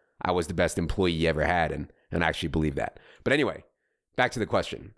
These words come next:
How did I transition from, from fantasy football advice to sex jokes on the internet? So I, I honestly wouldn't say that it's been, like, a, a conscious decision. I started asking for listener questions when I was doing the solo pods back when we started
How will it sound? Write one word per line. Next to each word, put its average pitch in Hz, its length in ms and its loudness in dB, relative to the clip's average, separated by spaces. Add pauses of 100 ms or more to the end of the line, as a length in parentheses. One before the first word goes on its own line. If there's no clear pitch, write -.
(220)
How 127 100 2
did 120 80 4
I 107 100 4
transition 95 600 0
from, 85 300 0
from 87 280 0
fantasy 95 340 0
football 90 280 2
advice 85 320 0
to - 80 -4
sex - 280 -2
jokes 90 200 0
on 85 80 0
the 82 60 2
internet? 76 280 -2 (280)
So 151 160 2
I, 131 240 4
I 123 140 2
honestly 160 460 2
wouldn't 117 340 2
say 95 260 2
that 101 140 2
it's 85 140 -4
been, 95 200 0
like, 82 220 0
a, 80 340 2 (320)
a 101 100 2
conscious 104 540 0
decision. 90 560 0 (120)
I 92 160 2
started 113 360 2
asking 95 460 0
for 87 600 2 (400)
listener 113 400 2
questions 90 600 2
when 90 100 2
I 85 60 2
was 82 120 2
doing 92 180 2
the 82 60 0
solo 90 340 2
pods 90 320 0
back 87 220 0
when 90 100 0
we 82 80 2
started 82 420 2